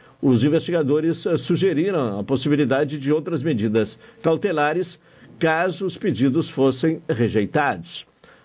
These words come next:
A Procuradoria-Geral da República também, eh, não viu necessidade da prisão. Dan-, ah, Dantas foi alvo da segunda fase da Operação Edema,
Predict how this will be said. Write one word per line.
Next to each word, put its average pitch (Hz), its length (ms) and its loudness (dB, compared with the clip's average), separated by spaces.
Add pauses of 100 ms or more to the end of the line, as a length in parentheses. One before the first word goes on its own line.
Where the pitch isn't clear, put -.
A 98 220 2
Procuradoria-Geral 120 1200 2 (420)
da 127 160 2
República 170 640 -2
também, 170 680 -2
eh, 143 300 2
não 147 240 2
viu 143 220 0
necessidade 127 1200 -2
da 104 420 0 (140)
prisão. 104 480 -2 (500)
Dan-, 185 200 2 (260)
ah, 127 380 2
Dantas 190 420 -2
foi 165 160 0
alvo 190 640 0
da 120 680 2
segunda 185 360 0
fase 160 280 -2
da 139 80 0
Operação 135 600 0 (280)
Edema, 135 640 0